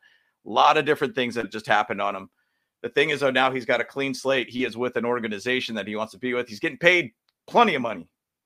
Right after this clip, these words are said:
twenty plus million dollars a season, I believe.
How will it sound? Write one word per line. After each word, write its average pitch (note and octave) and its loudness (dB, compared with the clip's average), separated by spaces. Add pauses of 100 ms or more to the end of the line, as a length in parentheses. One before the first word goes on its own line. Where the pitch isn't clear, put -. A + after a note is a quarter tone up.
(100)
twenty D#3+ -6 (120)
plus E3 0
million C3 0
dollars G2+ -4
a E2 -12
season, E2 -14
I E2 -8
believe. E2 -10